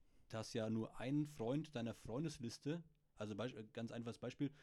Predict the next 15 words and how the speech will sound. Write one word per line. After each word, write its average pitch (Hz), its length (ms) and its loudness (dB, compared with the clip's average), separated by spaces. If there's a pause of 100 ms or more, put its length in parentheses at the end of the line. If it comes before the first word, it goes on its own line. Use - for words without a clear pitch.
(120)
du 139 280 4
hast 143 200 2
dieses 113 280 2
eine, 120 220 0
das - 220 -6
war 117 120 0
ein 120 100 2
Spiel, 160 360 0
so 113 60 2
wie 107 40 0
ich 101 60 -4
das 101 120 -4
mitbekommen 98 380 -2
hab, 95 80 -6
ne? 160 140 2